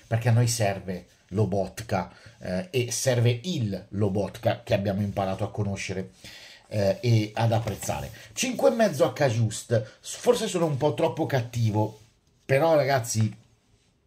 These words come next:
è un mediano di rottura, ormai l'abbiamo capito, è uno di quelli che distrugge il gioco degli avversari o prova a distruggere il gioco avversario, perché nell'impostazione lascia molto a desiderare,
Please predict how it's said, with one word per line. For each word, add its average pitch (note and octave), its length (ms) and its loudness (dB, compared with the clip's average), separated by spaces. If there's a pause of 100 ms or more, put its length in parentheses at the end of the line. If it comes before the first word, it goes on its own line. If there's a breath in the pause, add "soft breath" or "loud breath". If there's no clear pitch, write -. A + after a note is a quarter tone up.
(440)
è A#2+ 100 0
un C3+ 140 2
mediano C3+ 340 2
di B2 100 2
rottura, G2+ 640 -2
ormai A2+ 300 2
l'abbiamo G#2 300 2
capito, F#2+ 560 -6 (240 loud breath)
è F#2+ 100 0
uno B2+ 120 4
di B2 120 0
quelli B2 340 2
che A#2 480 4
distrugge B2 580 4
il A#2 100 4
gioco B2 220 2
degli A2 180 4
avversari A2+ 600 0
o G#2+ 80 0
prova C3 400 2
a - 20 -6
distruggere G#2 480 -2
il G2 60 -4
gioco A2+ 280 2 (120)
avversario, A2+ 760 2 (340 loud breath)
perché A#2 240 0
nell'impostazione A2+ 880 2
lascia F#2+ 320 -4
molto A2+ 300 4
a A#2 40 4
desiderare, G#2+ 760 2